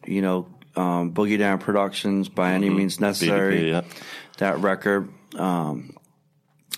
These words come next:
Speaker 1: K R S One and Rakim were, like, my favorite rappers. And then, you know, A Tribe Called Quest.
Speaker 2: The Gods. You
Speaker 1: Cy-,
Speaker 2: mentioned the Gods,
Speaker 1: Cypress
Speaker 2: yeah.
Speaker 1: Hill,
Speaker 2: Yeah, buddy, yeah.
Speaker 1: Cypress
Speaker 2: Yeah.
Speaker 1: Hill, um,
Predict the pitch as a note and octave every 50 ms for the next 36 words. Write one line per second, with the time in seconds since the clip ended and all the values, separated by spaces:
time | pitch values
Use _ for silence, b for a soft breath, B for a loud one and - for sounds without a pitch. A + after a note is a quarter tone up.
0 | - - - - G2+ F#2+ F#2+ F#2 G2 F#2 - - G2 G2 F#2+ F#2 F#2 F#2 F2+ F2+
1 | F2+ F2 E2+ E2+ - G#2 F#2+ F#2+ G2 F#2+ F#2+ F#2 E2+ E2+ E2+ F2 F2 F2 F2 F2
2 | G2 F#2 F2+ F2+ F2+ F2 D#2+ E2+ - - - _ _ _ - F#2 G2+ F#2+ F#2+ G2
3 | G2 - G2 F#2+ F#2 E2+ F2 F2+ F2+ F2+ F2 F2 E2+ E2+ - B B B B B
4 | B B B B B B B D3+ C#3+ C3 A#2 - - B2+ A2+ A#2 - - A2 A2
5 | G#2+ - - A2+ G#2+ G#2+ G#2+ G#2+ - - - - _ - - G2 F2 F#2+ G2+ A#2
6 | B2 A#2 G2+ E2 - - G2 A2 A2 - - A#2+ G#2 G#2 G#2 A2+ A#2+ C3+ C#3 -
7 | C3+ C3 A2+ B2 B2 A2+ - - C3+ C3 B2+ B2 - B2 B2 F#2+ G2 G#2 G#2 G#2+
8 | A2+ A#2 G#2 - - - B2+ A#2+ A#2+ A#2 G#2 G#2+ A2+ A#2 A#2+ A#2+ A#2 A#2 A2+ A2+
9 | A2 A2 A2 E2 G#2 G2+ G2 F#2+ F2+ F2 E2+ E2 F2